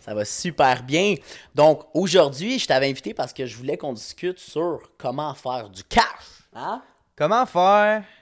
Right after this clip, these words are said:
Speaker 2: la grosse monnaie.
Speaker 1: <laughs> La grosse monnaie. Puis avec la,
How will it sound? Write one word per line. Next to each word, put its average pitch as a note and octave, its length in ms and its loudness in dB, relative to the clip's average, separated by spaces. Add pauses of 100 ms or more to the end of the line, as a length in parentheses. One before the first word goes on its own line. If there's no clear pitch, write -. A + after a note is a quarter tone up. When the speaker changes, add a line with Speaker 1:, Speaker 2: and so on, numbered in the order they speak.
(840)
Speaker 2:
la A#2+ 140 -6
grosse D3+ 320 -2
monnaie. B2 300 -16 (260)
Speaker 1:
<laughs> - 260 0
La G3+ 320 8
grosse G3+ 500 6
monnaie. E3+ 440 4 (340)
Puis F3+ 280 2 (120)
avec C#3 380 2
la, A#2 180 0